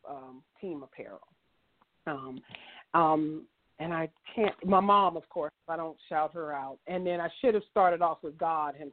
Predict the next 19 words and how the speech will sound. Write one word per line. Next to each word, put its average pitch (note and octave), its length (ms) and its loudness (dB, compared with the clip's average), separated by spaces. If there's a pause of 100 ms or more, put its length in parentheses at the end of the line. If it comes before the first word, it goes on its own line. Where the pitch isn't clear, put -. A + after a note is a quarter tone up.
(220)
you E3+ 100 -4
know, C#3+ 140 -4
God E3 460 2
off D#3+ 240 0 (160)
the E3+ 60 -10
bat. D#3 340 2
I C#3+ 180 -4 (340)
should E3+ 120 -6
have - 80 -20
started D3+ 300 -2
that D3 180 0
already. D3 360 -4
But, E3 160 4 (460)
but A3+ 160 4
definitely, G#3 560 -4
these, G3 180 -18 (100)
these G3 260 -14 (160)
are E3 80 -8
the, D#3+ 240 -8